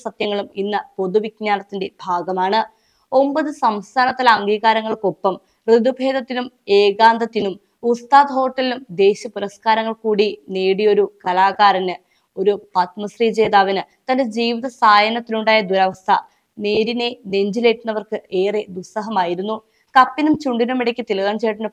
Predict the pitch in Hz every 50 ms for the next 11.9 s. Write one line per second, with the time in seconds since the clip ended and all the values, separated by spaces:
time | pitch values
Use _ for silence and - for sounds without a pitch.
0 | - 202 185 175 190 190 190 196 - - 196 185 156 - - 180 185 185 180 -
1 | 220 220 220 - - - _ _ - 190 185 190 196 185 220 202 233 220 196 196
2 | - - 226 - - - - 196 190 185 202 196 202 - - 214 208 208 208 190
3 | 180 180 - 185 208 208 214 208 220 202 196 - - 196 180 170 208 208 - 214
4 | 190 175 185 185 190 190 - - 220 - 202 196 190 190 196 196 190 175 170 170
5 | 185 190 196 202 185 175 - _ _ _ _ - 202 190 180 208 214 220 214 240
6 | 220 208 190 185 180 - - 214 190 - 180 202 190 185 170 - _ _ _ _
7 | _ - 185 240 247 247 254 277 269 277 - 277 269 269 262 254 262 247 254 247
8 | 240 247 233 - - - - 196 196 - - 233 233 233 - 233 226 220 220 214
9 | 214 214 214 214 208 185 175 190 185 180 - - 190 180 - - _ _ _ -
10 | - 202 190 185 190 190 214 220 208 226 220 - 226 214 202 - - - 180 175
11 | 175 180 - 214 196 214 208 202 190 190 175 175 175 175 190 208 220